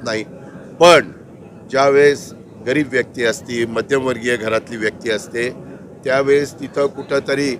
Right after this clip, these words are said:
पैशाकरता तिथलं अडवणूक केली जाते, पैशाकरता पेशंटला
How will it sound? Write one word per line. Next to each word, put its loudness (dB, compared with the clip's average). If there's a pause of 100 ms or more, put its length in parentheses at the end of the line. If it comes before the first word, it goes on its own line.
(420)
पैशाकरता 0
तिथलं -4
अडवणूक 0
केली -4
जाते, -2 (480)
पैशाकरता -2
पेशंटला 0